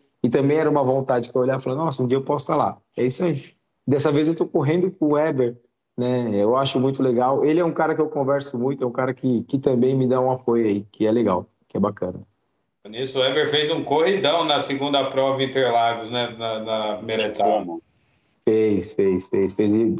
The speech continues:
Speaker 1: corrida de busca, né? Porque ele saiu lá de trás, né?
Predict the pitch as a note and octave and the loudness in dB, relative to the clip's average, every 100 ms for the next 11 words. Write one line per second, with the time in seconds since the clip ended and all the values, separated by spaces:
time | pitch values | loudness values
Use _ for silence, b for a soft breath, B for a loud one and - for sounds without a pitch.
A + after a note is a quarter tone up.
0 | - B2 D#3+ E3+ D3+ B2 C#3+ - A2+ G#2+ | -2 0 2 2 2 2 0 -2 -2 -2
1 | A#2 A#2 _ _ _ _ _ _ A2+ - | -4 -8 _ _ _ _ _ _ -8 -2
2 | B2 A#2 A2+ B2+ B2+ B2+ A#2 - C3 C3 | 2 2 2 0 0 0 -2 -2 0 0
3 | A#2+ B2 | -2 -6